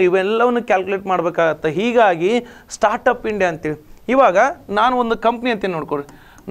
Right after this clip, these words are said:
ನಂದು ಒಂದು ಎಕ್ಸ್ ವೈ ಜೆಡ್ ಕಂಪನಿ ಏನಪ್ಪ ಅಂದಾಗ ನಾ ಎಲ್ಲಿಗೆ ಬರ್ತಾ ಇದ್ದೇನೆ ಈಗ ಭಾರತದಲ್ಲಿ ಹೂಡಿಕೆ ಮಾಡ್ಬೇಕು. ಭಾರತದಲ್ಲಿ ಬಂದು ಹೂಡಿಕೆ ಮಾಡಿ ಭಾರತದಲ್ಲಿ ನನ್ನ ಕಂಪ್ನಿ ತೆಗಿಬೇಕಾದ್ರೆ obviously ನಾ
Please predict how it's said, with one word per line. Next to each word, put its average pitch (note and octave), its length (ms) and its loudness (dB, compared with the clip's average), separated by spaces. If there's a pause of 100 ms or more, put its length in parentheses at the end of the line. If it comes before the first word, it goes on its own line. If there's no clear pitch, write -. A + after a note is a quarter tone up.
(100)
ನಂದು B3 360 0
ಒಂದು G#3+ 140 2 (120)
ಎಕ್ಸ್ - 240 -10
ವೈ A#3 100 2 (100)
ಜೆಡ್ G3 160 0 (120)
ಕಂಪನಿ G#3+ 340 -4
ಏನಪ್ಪ E3+ 200 -6
ಅಂದಾಗ C3+ 200 -4 (640)
ನಾ G3 80 2 (140)
ಎಲ್ಲಿಗೆ A#3+ 200 -2
ಬರ್ತಾ A3 240 -2
ಇದ್ದೇನೆ G#3+ 300 -2
ಈಗ B3+ 80 0 (960)
ಭಾರತದಲ್ಲಿ F#3+ 760 2
ಹೂಡಿಕೆ F3+ 380 -2
ಮಾಡ್ಬೇಕು. G#3+ 320 -2 (720)
ಭಾರತದಲ್ಲಿ G#3 600 4
ಬಂದು G3 260 4
ಹೂಡಿಕೆ G#3 420 0
ಮಾಡಿ F3 220 0 (520)
ಭಾರತದಲ್ಲಿ G#3+ 580 2
ನನ್ನ G3 120 -2 (120)
ಕಂಪ್ನಿ A3+ 340 0
ತೆಗಿಬೇಕಾದ್ರೆ F#3+ 460 4
obviously C4+ 420 2
ನಾ C4 40 4